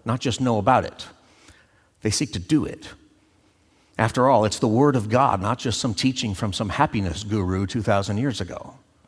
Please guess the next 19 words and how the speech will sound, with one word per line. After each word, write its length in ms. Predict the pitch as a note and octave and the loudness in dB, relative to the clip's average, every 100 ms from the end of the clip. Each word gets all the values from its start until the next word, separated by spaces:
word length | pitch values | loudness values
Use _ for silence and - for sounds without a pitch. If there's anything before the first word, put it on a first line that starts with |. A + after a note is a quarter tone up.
| _ _ _ _ _ _ _ _ | _ _ _ _ _ _ _ _
It's 160 | B2 - | -8 -2
the 100 | B2+ | 0
Word 360 | A2+ B2 C3+ | 0 2 2
of 120 | C3 G#2+ | 0 0
the 80 | |
living 520 | G#2+ G#2 A#2 A#2+ A2+ - | 0 0 0 -2 -2 -4
God 540 | G#2+ A2+ A#2+ - G2 D#2 _ _ _ - | -4 -4 -6 -8 -10 -12 _ _ _ -6
who 100 | G#2+ | -2
made 260 | G#2+ A#2 | 0 -2
you, 140 | B2 A#2+ | -2 -2
who 120 | A2+ | -2
loves 300 | F#2+ A2 A2+ | 0 0 0
you, 140 | A#2+ | 0
who 100 | A2+ | 0
made 260 | F#2 G#2+ A#2+ | 0 -2 -2
you 80 | A2+ | -2
in 80 | G2 | -2
his 220 | G#2+ F#2+ | -2 -4
image, 440 | A#2 G#2 F#2 - | -4 -4 -6 -12